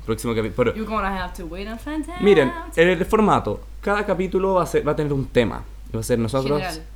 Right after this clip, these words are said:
Speaker 2: Y
Speaker 1: Sí, un tema
Speaker 2: obviamente nos
Speaker 1: general.
Speaker 2: vamos a desve-, desviar porque somos desastres.
Speaker 1: Obviamente, s-, no me tomé mi concepto, sí me tomé mi concepto hoy día, pero no me voy a tomar mi concepto a los otros días.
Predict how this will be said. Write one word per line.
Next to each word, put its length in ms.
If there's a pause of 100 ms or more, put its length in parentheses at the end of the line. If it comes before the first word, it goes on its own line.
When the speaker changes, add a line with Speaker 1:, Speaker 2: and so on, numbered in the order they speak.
(120)
Speaker 2:
Y 100
Speaker 1:
Sí, 140
un 100
tema 160
Speaker 2:
obviamente 140
nos 80
Speaker 1:
general. 120
Speaker 2:
vamos 160
a 60
desve-, 320
desviar 400
porque 140
somos 220 (200)
desastres. 600
Speaker 1:
Obviamente, 480
s-, 340
no 160
me 100
tomé 200
mi 100
concepto, 300
sí 120
me 80
tomé 180
mi 120
concepto 380
hoy 40
día, 140 (140)
pero 160
no 100
me 80
voy 80
a 80
tomar 160
mi 100
concepto 360
a 40
los 100
otros 260
días. 240